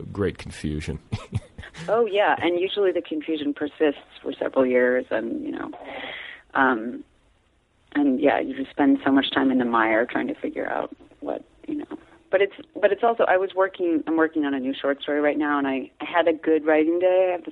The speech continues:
Speaker 2: thousand new words, you know, it's always a good day when you have
Speaker 1: Oh, yeah.
Speaker 2: a thousand new words.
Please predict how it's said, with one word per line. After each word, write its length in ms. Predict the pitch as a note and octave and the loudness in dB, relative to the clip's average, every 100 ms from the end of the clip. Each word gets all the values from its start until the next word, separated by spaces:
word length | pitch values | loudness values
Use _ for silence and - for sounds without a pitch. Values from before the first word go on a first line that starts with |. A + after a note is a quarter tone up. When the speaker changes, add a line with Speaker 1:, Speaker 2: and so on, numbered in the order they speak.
| - | -2
Speaker 2:
thousand 320 | D3+ D3 D3+ | 0 2 2
new 120 | C#3+ | 0
words, 300 | C#3 C#3 C#3+ D3+ | 2 0 0 -4
you 60 | |
know, 80 | D3 | -4
it's 100 | C#3 | -4
always 220 | C#3 C#3+ C#3 | -2 -4 -2
a 40 | |
good 180 | - B2+ | -4 -2
day 160 | B2+ | -2
when 120 | B2+ C3 | -2 -4
you 80 | C3 | -10
have 80 | - - - - - | -14 -20 -18 -14 -2
Speaker 1:
Oh, 120 | G2+ | 2
yeah. 240 | F#2+ G2 F2 | 4 2 0
Speaker 2:
a 200 | - - | -4 -2
thousand 240 | E3 D#3 D#3 | 0 2 2
new 120 | D3+ | 4
words. 260 | D3 D3+ | 4 2